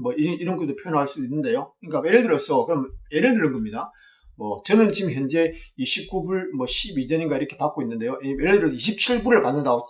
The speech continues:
어, 이렇게 가정해 봅시다. 그러면 이십칠 불을 받는데 내가 만약에 하루에 열두 시간을 일을 했다. 그러면 이십칠 곱하기 십이가 되겠죠. 그럼 얼마죠? 삼백이십사 불을 벌게 되겠네요. 그러니까 제 얘기는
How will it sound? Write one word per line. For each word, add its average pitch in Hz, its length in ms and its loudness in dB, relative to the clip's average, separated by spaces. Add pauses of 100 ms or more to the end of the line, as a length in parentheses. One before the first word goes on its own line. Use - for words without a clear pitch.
(340)
어, 110 280 -4
이렇게 127 120 -10
가정해 151 300 0
봅시다. 110 500 -6 (380)
그러면 185 260 4
이십칠 208 380 2
불을 240 160 10
받는데 160 560 4 (260)
내가 147 160 2
만약에 156 420 4 (140)
하루에 175 380 2
열두 180 400 4
시간을 165 340 2
일을 135 260 0
했다. - 380 -2 (300)
그러면 196 340 0 (220)
이십칠 214 480 -4
곱하기 165 320 0
십이가 151 400 4
되겠죠. - 480 -12 (560)
그럼 147 160 -2
얼마죠? 127 480 -6 (220)
삼백이십사 202 920 -2
불을 160 220 -2
벌게 127 220 -4
되겠네요. 101 460 -10
그러니까 156 320 -8
제 175 200 0
얘기는 151 360 4